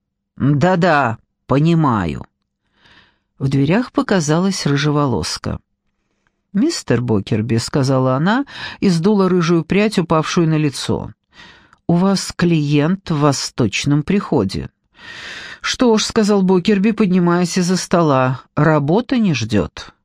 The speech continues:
Он натянул на голову широкополую шляпу священника и произнес: "Меня зовет священный долг". "Вот что, друзья мои, вы живете в комнате для новобрачных, поэтому, если кого-нибудь встретите в доме, постарайтесь выглядеть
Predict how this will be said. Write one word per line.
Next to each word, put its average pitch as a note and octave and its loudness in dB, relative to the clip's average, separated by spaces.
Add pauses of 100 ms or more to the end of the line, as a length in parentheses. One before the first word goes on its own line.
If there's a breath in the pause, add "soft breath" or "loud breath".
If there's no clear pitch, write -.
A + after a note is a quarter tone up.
(380 loud breath)
Он D3 2
натянул D3+ 0
на C#3+ 0
голову C#3 0
широкополую C3 0
шляпу C3 -2
священника G#3+ -2
и F#3 0
произнес: C3+ -2 (720)
"Меня C#3 2
зовет C3+ -2
священный C#3 -2
долг". C#3+ -4 (1200 loud breath)
"Вот C#4 0
что, - 0
друзья D#3+ 2
мои, D3 2 (1900 soft breath)
вы G3 2
живете A#3 0
в - -8
комнате A3+ 0
для G3 2
новобрачных, G#3 0
поэтому, F#3 0
если F3 0
кого-нибудь E3 0
встретите D#3+ -2
в F3 -2
доме, F#3+ 2
постарайтесь F#3+ -2
выглядеть F3 -2